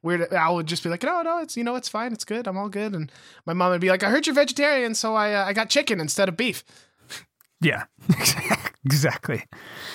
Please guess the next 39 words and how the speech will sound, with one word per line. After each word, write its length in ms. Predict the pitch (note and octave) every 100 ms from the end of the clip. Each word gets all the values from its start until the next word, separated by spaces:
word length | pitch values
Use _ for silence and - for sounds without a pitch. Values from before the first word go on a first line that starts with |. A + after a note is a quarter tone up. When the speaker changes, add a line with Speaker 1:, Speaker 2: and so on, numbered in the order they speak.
| - -
Speaker 1:
Who, 60 |
uh, 40 | C4
Speaker 2:
Nice. 200 | - A#3+
Speaker 1:
wha-, 300 | C4+ B3+ B3
what's 180 | B3+ -
yours? 300 | C#4 D3 - - - - -
Speaker 2:
Um, 560 | F3+ F3 E3 D#3+ D#3 C#3+ - _ _ _ - _ _
I've, 300 | F3+ F3+ D#3+ E3+ - _ _ _ _ -
j-, 220 | D3 F3+
you 140 | F#3 E3+
know, 180 | B2 C3
I 100 | C#3+
used 360 | C#3+ D3+ D3 -
that 180 | B2
time 240 | - C3 A#2
while 80 | A2
you 120 | A2+
were 80 | G#2+
talking 340 | A2+ G2+ G#2
to 180 | - G#2 F#2
rapidly 440 | G#2 G2 G2+ G2+
think 220 | - G2+
of 80 | G#2
mine 220 | G#2 G2+
'cause 180 | - -
I 40 |
didn't 180 | A2+ G#2
have 180 | A#2 A#2
something. 360 | - B2 B2 B2 - - -
Um, 440 | D3 C3+ C3 B2 B2 -
I 80 | D3+
think 300 | - G#3+ C4+
it 40 |
would 220 | A3+ F#3
be, 460 | F3 E3 D#3+ D#3 - _ -
uh, 420 | B2+ A#2 G#2+ G2+ - _ _ _ _ _ _ _ _ -
Chef 500 | - - C#3+ - - - B2+
David 340 | C3+ C#3 C#3+ B2+
Chang. 480 | - A2+ C#3 G#3+